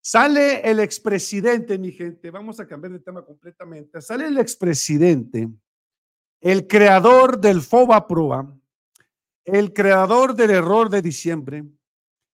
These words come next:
el que en mil novecientos noventa y cinco ordenó a policías de Guerrero asesinar a campesinos de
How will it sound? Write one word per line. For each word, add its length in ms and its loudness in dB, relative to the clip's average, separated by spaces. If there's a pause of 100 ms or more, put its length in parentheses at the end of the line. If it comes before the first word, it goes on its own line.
(280)
el 340 0
que 120 -4
en 140 -2
mil 200 -2
novecientos 640 -2
noventa 440 -2
y 60 -2
cinco 380 -6
ordenó 340 -2
a 80 -2
policías 480 -6
de 100 0
Guerrero 440 -4
asesinar 500 -8
a 60 -6
campesinos 840 -12
de 540 -6